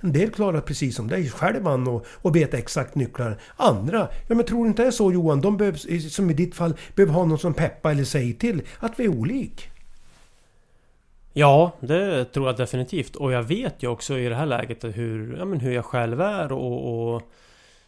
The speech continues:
Speaker 2: Och Anna då, som kanske liksom är den som, som främst ser det här när jag hamnar i ett sånt tillstånd, och hon kanske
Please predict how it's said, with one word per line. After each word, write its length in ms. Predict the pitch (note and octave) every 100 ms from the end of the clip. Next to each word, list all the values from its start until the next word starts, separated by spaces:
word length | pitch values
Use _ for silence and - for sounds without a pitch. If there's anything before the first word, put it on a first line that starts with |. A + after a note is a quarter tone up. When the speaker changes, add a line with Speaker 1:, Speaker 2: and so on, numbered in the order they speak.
| _ _
Speaker 2:
Och 200 | B2+ C3+
Anna 640 | B2+ B2+ C3+ E3+ F3 E3
då, 180 | B2+ C3
som 260 | A#2+ B2+ A#2
kanske 340 | B2 A#2 -
liksom 320 | A2+ - A#2
är 200 | A2 A2+
den 300 | A2+ A2+ A2+
som, 460 | G#2+ A2+ A2+ A2 G#2+
som 200 | - A#2+
främst 680 | - E3+ C#3+ A#2 - - - - - F3 C#3+
ser 540 | - F#3+ F#3+ A2+ - - _ _ _ -
det 140 | C3+
här 560 | A2+ A2 A2+ - B2 A#2+ A#2
när 140 | A#2+
jag 80 | A2+
hamnar 360 | A#2 A#2+ D3 F3+
i 40 |
ett 80 | A#2+
sånt 340 | B2 A#2 G#2+
tillstånd, 640 | - B2 A2+ - B2+ B2+ A#2
och 60 |
hon 100 | A#2
kanske 320 | A#2 A2+ -